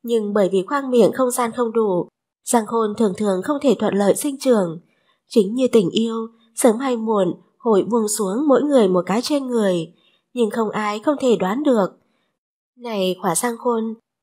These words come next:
là nên nhổ, vẫn là có thể khỏe mạnh trưởng thành. Lương Yêu Tuyền gật đầu cảm ơn, cũng không biết người này đúng là biên kịch. Cô hồi tưởng lại mối tình đầu của mình,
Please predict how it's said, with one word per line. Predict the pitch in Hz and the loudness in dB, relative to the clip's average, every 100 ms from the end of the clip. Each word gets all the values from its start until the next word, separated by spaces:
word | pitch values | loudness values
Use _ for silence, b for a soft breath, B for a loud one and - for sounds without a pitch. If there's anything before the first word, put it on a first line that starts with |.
| _ - | _ 4
là | 254 220 | 6 6
nên | 208 302 | 4 4
nhổ, | 262 240 180 165 B B - | 4 4 4 2 B B 0
vẫn | 190 165 | 2 4
là | 302 254 | 4 4
có | 240 | 2
thể | 262 220 - | 4 2 2
khỏe | 202 | -2
mạnh | 180 202 | -2 -2
trưởng | - 220 180 | 2 0 0
thành. | 220 190 180 175 - _ _ _ _ _ _ | -6 -6 -8 -12 -16 _ _ _ _ _ _
Lương | 247 233 | 4 6
Yêu | 202 220 | 6 2
Tuyền | 226 196 185 | 0 -2 0
gật | 196 | 0
đầu | 202 185 | 0 -2
cảm | 190 165 | -2 -2
ơn, | - 240 233 233 b b _ | -2 -4 -8 -14 b b _
cũng | 254 226 | 4 4
không | 285 226 | 2 2
biết | 285 320 | 0 2
người | 269 196 | 2 2
này | 196 185 175 | 0 -2 0
đúng | 190 | 2
là | 311 220 | 2 2
biên | 269 254 | 0 0
kịch. | 254 208 - _ _ _ _ _ - | 2 0 -2 _ _ _ _ _ 0
Cô | 226 | 0
hồi | 208 180 | 0 -2
tưởng | 208 185 | -2 -2
lại | 190 190 | -2 -2
mối | 175 233 | 0 0
tình | 262 202 | 2 0
đầu | 202 190 | -2 -2
của | 196 180 | -4 -4
mình, | 196 185 175 | -6 -8 -10